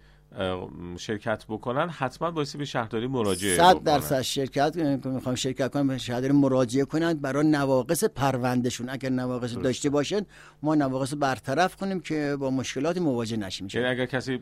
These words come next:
Speaker 1: از طریق الکترونیکی پرداخت کرد و به شهرداری مراجعه نکرد، اسمش در لیست قرعه کشی ثبت نخواهد شد؟
Speaker 2: اسمش ثبت می‌شه ولی ناقصه.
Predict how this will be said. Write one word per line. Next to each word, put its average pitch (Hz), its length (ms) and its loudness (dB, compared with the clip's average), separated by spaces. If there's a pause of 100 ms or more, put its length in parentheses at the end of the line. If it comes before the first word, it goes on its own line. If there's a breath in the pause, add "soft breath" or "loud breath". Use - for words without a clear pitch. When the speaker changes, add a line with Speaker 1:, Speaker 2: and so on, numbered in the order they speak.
Speaker 1:
از 92 200 -2
طریق 113 200 -4
الکترونیکی 110 540 -6
پرداخت 104 440 -2
کرد 107 180 -6
و 110 60 -4
به 107 80 -12
شهرداری 107 380 -8
مراجعه 110 440 -8
نکرد، 110 380 -8
اسمش 143 280 -12
در 123 160 -2
لیست 110 220 -10
قرعه 104 260 -6
کشی - 260 -12
ثبت 139 320 -6
نخواهد 73 420 -6
شد؟ - 180 -16
Speaker 2:
اسمش 180 380 0
ثبت 175 420 4
می‌شه 185 200 2
ولی 165 240 2
ناقصه. 135 720 2